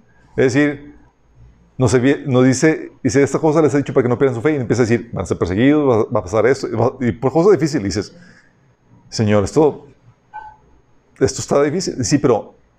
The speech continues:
el saber que ya te lo advirtió el Señor es un recordatorio que todo está bajo control y todo va de acuerdo a lo planeado. Sí, no te la ha salido del control de Dios, no sa-, no te ha salido de su mano,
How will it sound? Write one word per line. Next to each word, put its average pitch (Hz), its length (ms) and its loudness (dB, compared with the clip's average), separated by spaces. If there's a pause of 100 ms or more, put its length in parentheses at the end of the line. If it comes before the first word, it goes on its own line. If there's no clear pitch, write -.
(180)
el 120 120 -2
saber 156 220 2
que 190 140 -4
ya 190 140 2
te 196 100 0
lo 190 60 2
advirtió 131 340 0
el 131 40 -6
Señor 110 320 -6 (1300)
es 135 160 0
un 143 100 2
recordatorio 127 420 0
que 127 180 -2 (140)
todo 131 160 4
está 135 120 -6
bajo 120 160 -4
control 113 540 -4
y 107 60 -4
todo 113 160 2
va 117 100 2
de 110 80 -2
acuerdo 110 220 2
a - 20 2
lo 101 80 -4
planeado. 87 300 -6 (1200)
Sí, 104 340 -4 (400)
no 131 320 0
te 143 140 0
la 131 80 0
ha - 20 -6
salido 120 540 0
del 113 180 -2
control 98 380 -2
de 92 60 -4
Dios, 90 360 -8
no 107 120 -2
sa-, 127 180 0
no 120 200 -6
te - 60 -14
ha - 40 -14
salido 110 200 0
de - 80 -6
su 104 60 -8
mano, 90 260 -8